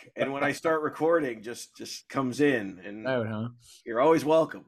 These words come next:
Speaker 1: It's
Speaker 2: Well, I'm just bummed because I thought we were, like, doing this in costume. I thought we were, like, doing the whole nine yards. I was
Speaker 1: I
Speaker 2: ready.
Speaker 1: You know, I was going to, and then I realized I don't have any costume, so that you've already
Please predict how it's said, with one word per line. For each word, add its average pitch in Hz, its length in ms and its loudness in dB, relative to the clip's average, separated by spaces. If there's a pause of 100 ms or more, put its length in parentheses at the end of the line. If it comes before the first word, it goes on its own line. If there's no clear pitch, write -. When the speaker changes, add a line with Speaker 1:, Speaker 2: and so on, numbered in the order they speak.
(180)
Speaker 1:
It's - 240 -16
Speaker 2:
Well, 131 100 4
I'm 190 60 4
just 208 180 2
bummed 143 300 4
because 123 260 2
I 147 160 0
thought 180 240 -2
we 131 100 2
were, 120 140 0
like, 120 260 -2
doing 135 200 -2
this 113 120 -4
in 117 100 -6
costume. 123 600 -2
I 113 80 -12
thought 139 180 -6
we 120 120 -2
were, 95 240 -6
like, 107 240 -6
doing 131 160 2
the 107 80 2
whole 107 100 0
nine 101 180 -4
yards. 113 440 -4 (340)
I 117 240 -2
was 160 160 2
Speaker 1:
I 110 60 -2
Speaker 2:
ready. 127 440 0 (960)
Speaker 1:
You 151 140 -4
know, 156 160 2
I 143 160 2
was 180 180 4
going 160 380 -2
to, 185 260 2
and 156 100 0
then 143 120 -2
I 135 60 0
realized 135 540 -2
I 123 200 -4
don't 127 260 -4
have 139 240 -2
any 101 160 -8
costume, 85 540 -12
so 107 220 -10
that 104 280 -6
you've 120 300 -6
already 120 680 -4